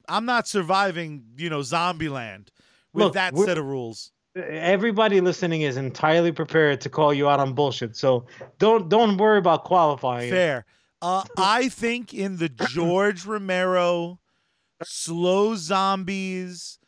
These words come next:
Speaker 2: Suckling,
Speaker 1: world tries to
Speaker 2: suckling.
Speaker 1: rebuild itself, I absolutely think if the world ended tomorrow 'cause of zombies, there's
Speaker 2: Suckling
Speaker 1: one of
Speaker 2: zombies.
Speaker 1: two things I'm pulling off. I'm either pulling off politician.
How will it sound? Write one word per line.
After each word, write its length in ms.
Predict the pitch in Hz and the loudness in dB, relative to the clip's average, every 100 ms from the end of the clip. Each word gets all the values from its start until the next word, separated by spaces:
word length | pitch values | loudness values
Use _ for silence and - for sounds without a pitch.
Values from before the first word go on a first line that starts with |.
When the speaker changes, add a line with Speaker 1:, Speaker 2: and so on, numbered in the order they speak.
| _ _ | _ _
Speaker 2:
Suckling, 200 | - 131 | -12 -10
Speaker 1:
world 400 | 127 175 196 214 175 | -4 -2 0 -2 -2
tries 340 | 254 214 214 | 0 2 0
to 120 | 165 | -2
Speaker 2:
suckling. 80 | 202 | -4
Speaker 1:
rebuild 500 | 208 170 220 214 196 | -6 -4 -2 0 0
itself, 720 | 165 - 170 151 139 123 - _ _ _ _ _ _ _ _ | -4 -6 -2 0 0 -4 -18 _ _ _ _ _ _ _ _
I 380 | 160 208 240 226 - | -8 -2 -2 -2 -8
absolutely 720 | 190 233 240 - 214 226 214 202 | -4 -2 -2 -4 -8 -8 -6 -6
think 420 | - 214 180 - | -4 -6 -6 -10
if 220 | 180 165 | -12 -10
the 120 | 196 | -10
world 720 | 175 151 185 202 220 226 196 - _ _ _ _ | -8 -2 0 0 0 -4 -6 -16 _ _ _ _
ended 340 | 190 214 214 180 | -6 -4 -4 -6
tomorrow 640 | - 180 165 170 196 208 | -6 -6 -2 0 2 2
'cause 220 | 214 214 170 | 0 -4 -6
of 100 | 151 | -6
zombies, 800 | 156 156 190 214 262 302 - - _ _ - - - | -4 -4 -4 -4 -6 -6 -12 -16 _ _ -20 -14 -4
there's 260 | 196 202 | 2 2
Speaker 2:
Suckling 200 | 156 151 | 2 2
Speaker 1:
one 140 | 147 233 | 2 2
of 120 | 147 - | 0 0
Speaker 2:
zombies. 120 | 165 | -2
Speaker 1:
two 160 | 226 226 | 0 0
things 340 | - 214 202 | -2 -6 -4
I'm 140 | 185 180 | -6 -4
pulling 300 | 185 180 160 | -4 -2 -2
off. 340 | 127 101 _ _ _ _ - | -4 -6 _ _ _ _ -12
I'm 200 | 156 170 | -8 -2
either 260 | 185 180 | -2 -2
pulling 320 | 180 196 196 190 | -6 -6 -4 -2
off 240 | 175 - | -4 -2
politician. 800 | 175 175 175 - 202 - 269 | -2 -2 -2 -4 -4 -2 -4